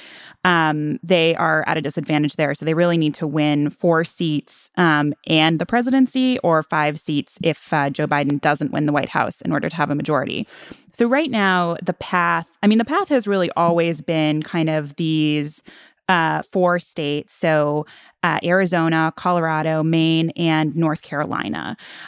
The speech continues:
Um, and, and that has sort of always been, like, you know, the, the, the bare majority. Um, but along the way, Democrats, I think, have seen, uh, the, the map increase and the number of paths they have increased.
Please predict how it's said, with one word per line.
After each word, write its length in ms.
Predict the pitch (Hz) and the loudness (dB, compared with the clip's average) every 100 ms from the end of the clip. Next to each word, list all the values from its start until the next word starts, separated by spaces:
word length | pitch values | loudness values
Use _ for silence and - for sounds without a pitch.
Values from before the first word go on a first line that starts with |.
| - | 0
Um, 360 | 202 196 190 - | 2 2 0 0
and, 200 | 202 202 | 0 2
and 160 | 214 220 | 2 2
that 160 | 269 | 0
has 160 | 240 240 | -2 -4
sort 140 | 226 | 0
of 100 | 185 | 0
always 480 | - 170 175 170 160 | 0 2 2 0 -2
been, 680 | 160 170 165 160 156 160 - | -2 2 2 2 2 0 -2
like, 420 | 160 156 151 - - | -2 -2 -2 -6 -6
you 140 | 160 | -2
know, 80 | 151 | 0
the, 320 | 156 151 147 - | 0 0 0 -2
the, 140 | 170 - _ | -6 -6 _
the 80 | - | -4
bare 440 | 156 190 202 202 202 | 0 2 4 4 2
majority. 880 | 190 165 165 151 147 - - - - - - _ | -2 -2 -2 -2 -2 -4 -6 -6 -8 -16 -20 _
Um, 200 | 202 196 | 2 4
but 140 | 226 226 | 2 2
along 320 | 240 262 254 | 2 2 2
the 80 | 233 | 2
way, 480 | 269 285 202 185 - 190 | 2 2 0 0 -2 -2
Democrats, 440 | 196 196 185 180 | 0 0 -2 -2
I 80 | 175 | -2
think, 160 | 170 | -2
have 140 | - 160 | -4 -8
seen, 640 | - 175 165 170 170 170 - 190 | -2 2 2 2 2 0 -4 -4
uh, 320 | 165 160 156 | 0 0 0
the, 160 | 175 - | -2 0
the 120 | 180 | 0
map 300 | 175 165 165 | 2 0 -2
increase 500 | 165 - 175 208 247 | -4 -4 -2 -2 0
and 160 | 180 170 | 0 2
the 40 | |
number 300 | 165 165 160 | 2 2 0
of 120 | 156 - | 0 -2
paths 440 | 170 147 175 - | -4 -2 -4 -2
they 140 | 202 | -2
have 200 | 196 196 | 0 0
increased. 540 | 202 202 208 208 233 | -2 -2 -4 -4 -4